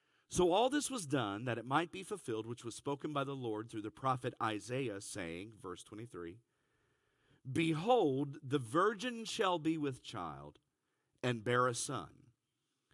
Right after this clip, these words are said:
and they shall call his name Emmanuel," which is translated,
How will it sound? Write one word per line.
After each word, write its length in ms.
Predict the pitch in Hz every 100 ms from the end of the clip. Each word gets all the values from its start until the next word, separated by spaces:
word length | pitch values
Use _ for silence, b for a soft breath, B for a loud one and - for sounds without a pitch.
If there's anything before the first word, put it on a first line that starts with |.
| _ 151
and 160 | 151
they 80 | 160
shall 240 | 156 156
call 480 | 139 123 247 277 294
his 380 | 240 254 240 175
name 480 | 214 233 180 156 156 -
Emmanuel," 1200 | 160 160 160 190 220 208 147 107 95 71 50 50 _ _ _ _ _ _ _ _ _
which 260 | 117 127 113
is 160 | 104
translated, 960 | - 160 147 135 92 76 65 64 64